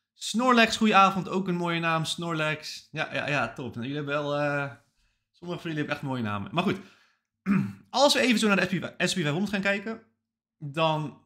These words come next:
staan we nog steeds, als je hier naar kijkt, in ieder geval vrij hoog. Maar als we even inzoomen, zien we nu toch voor het eerst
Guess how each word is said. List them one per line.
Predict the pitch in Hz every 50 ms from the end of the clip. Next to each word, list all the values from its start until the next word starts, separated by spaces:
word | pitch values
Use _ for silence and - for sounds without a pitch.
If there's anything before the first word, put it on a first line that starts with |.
| _ _ _ _ _ _ _ _ _ _
staan | - - - - - - - 262 302 311 302
we | 294 285
nog | 254 254 247 240
steeds, | - - 311 311 311 302 269 - -
als | - 226 254 233 190 -
je | 226
hier | 190 165 165 220 247 254
naar | 233 214 196
kijkt, | 208 202 196 196 190
in | 196 202
ieder | 202 190
geval | 196 - -
vrij | - - 180 170 156
hoog. | 139 151 175 233 220 -
Maar | 131 120 120 131 143 165 185 208 233 247 247 254 262 247
als | - - 202 196
we | - 175
even | 185 196 196 -
inzoomen, | - 160 214 214 185 214 208 196 175
zien | 147 - 247 254 240
we | 214 208
nu | 196 196 214 247 254 247 - -
toch | - 233 226 220 - -
voor | - 214 214 202
het | 190 185 185
eerst | - 156 214 240 254 262 247 - - - _